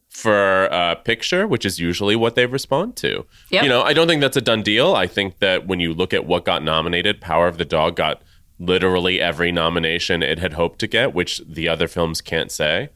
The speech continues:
Speaker 2: Mm-hmm.
Speaker 1: So you would think, okay, well, it has the strongest profile going in, but I really do think anything could happen.
Speaker 2: I agree. I do think anything could happen. I will also say, although Power of the Dog is a Netflix production, bo-, and has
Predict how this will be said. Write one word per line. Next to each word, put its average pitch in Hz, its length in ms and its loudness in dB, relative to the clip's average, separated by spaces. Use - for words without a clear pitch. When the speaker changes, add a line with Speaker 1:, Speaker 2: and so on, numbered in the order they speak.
Speaker 2:
Mm-hmm. 160 120 -2
Speaker 1:
So 147 100 0
you 143 160 4
would 147 200 2
think, 170 220 0
okay, 117 340 2
well, 110 380 2
it - 60 -4
has 95 240 -4
the 104 80 -6
strongest 95 380 -4
profile 90 340 0
going 85 260 0
in, 90 160 -2
but 65 120 -2
I 76 60 -2
really 95 300 -2
do 85 160 -6
think 78 220 -8
anything 71 300 -8
could 71 120 -12
happen. 71 440 -10
Speaker 2:
I 151 120 -2
agree. 151 520 2
I 208 60 2
do 311 180 6
think 330 180 4
anything 220 380 2
could 170 80 2
happen. 151 440 0
I - 140 2
will 196 140 6
also 240 340 4
say, 226 200 2
although 175 320 4
Power 196 320 4
of 202 100 -2
the 185 80 4
Dog 160 640 4
is 160 480 2
a 151 200 4
Netflix 175 800 0
production, 185 880 2
bo-, 185 400 6
and 180 100 4
has 151 320 0